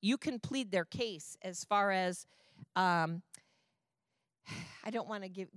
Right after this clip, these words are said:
be too personal here. Um, but you can, you can go through and you can go, "Okay, this person, Lord,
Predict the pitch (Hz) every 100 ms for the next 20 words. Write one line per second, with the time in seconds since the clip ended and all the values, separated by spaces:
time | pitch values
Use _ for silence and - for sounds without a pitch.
0 | 185 196 185 - - 220 - 160 156 160
1 | 156 - _ _ _ _ 196 208 208 196
2 | 185 196 _ _ _ _ _ _ _ _
3 | _ _ _ - _ _ _ _ _ _
4 | _ 196 247 240 233 240 269 226 220 233
5 | 240 233 247 294 285 254 220 220 214 214
6 | 214 254 240 226 226 - 294 - 240 220
7 | 208 214